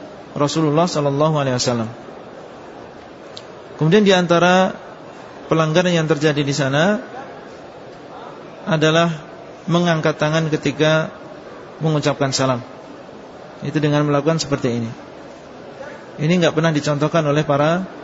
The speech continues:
sahabat radhiyallahu anhum. Kemudian di antara kesalahan di sana adalah meletakkan kedua tangan di atas dada seperti kalau kita sedang sholat.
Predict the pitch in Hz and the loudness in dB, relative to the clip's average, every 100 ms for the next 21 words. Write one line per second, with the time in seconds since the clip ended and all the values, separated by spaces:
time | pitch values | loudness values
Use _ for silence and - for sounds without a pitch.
0 | - - 143 143 143 156 139 135 127 113 | -16 -4 0 2 2 2 2 0 2 2
1 | 123 120 120 - - - - - - - | 2 -2 -6 -12 -16 -16 -16 -18 -18 -18
2 | - - - - - - - - - - | -18 -18 -18 -16 -16 -16 -18 -18 -18 -18
3 | - 156 170 185 165 156 156 160 170 175 | -4 2 4 6 4 4 4 6 6 4
4 | - - - - - 156 156 156 147 147 | 0 -10 -16 -6 0 2 4 4 4 2
5 | 147 180 175 156 160 160 147 143 143 131 | 2 2 4 4 4 4 2 4 2 4
6 | 170 190 - - - - - - - - | 2 2 -4 -12 -16 -18 -18 -18 -18 -18
7 | - - - - 165 156 143 151 147 156 | -18 -18 -16 0 2 4 4 4 4 4
8 | 190 190 160 151 135 143 139 139 156 165 | 4 0 2 4 4 2 2 4 4 6
9 | 180 208 - - - - - - - - | 4 0 -6 -16 -18 -18 -18 -18 -6 0
10 | 160 175 185 165 147 135 151 143 139 135 | 2 4 4 4 2 2 2 2 0 0
11 | 135 131 | 2 0